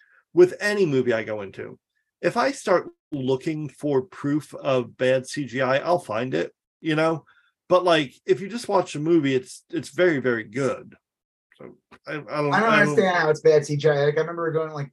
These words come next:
Speaker 2: even after the theater, I was, like, going to the bathroom, and I heard you, like, kids were like, "Oh, C G I sucked." I'm like, "What the f-,
Speaker 1: Yeah, I
Speaker 2: what are you,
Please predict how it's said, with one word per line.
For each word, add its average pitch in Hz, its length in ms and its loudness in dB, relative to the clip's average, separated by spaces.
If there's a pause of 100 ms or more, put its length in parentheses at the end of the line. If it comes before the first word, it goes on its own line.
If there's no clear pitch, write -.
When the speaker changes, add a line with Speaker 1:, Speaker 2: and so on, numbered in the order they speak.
Speaker 2:
even 147 320 2
after 147 280 -4
the - 100 -10
theater, 139 260 6
I 127 40 0
was, 117 100 -4
like, 127 80 -12
going 131 100 -8
to 104 60 -12
the 110 80 -4
bathroom, 120 240 -6
and 104 80 -8
I - 20 -10
heard 117 160 -8
you, 113 80 -6
like, 107 220 -8 (760)
kids 117 280 -8
were 120 80 -8
like, 120 260 -2 (140)
"Oh, 147 80 -4
C 165 220 -10
G 131 220 -8
I 139 60 0
sucked." - 380 -6
I'm 120 80 -10
like, 107 240 -10
"What - 260 -14
the - 60 -14
f-, - 420 -20 (160)
Speaker 1:
Yeah, 135 340 0
I 185 180 0 (560)
Speaker 2:
what 214 120 -10
are - 80 -18
you, 151 260 -10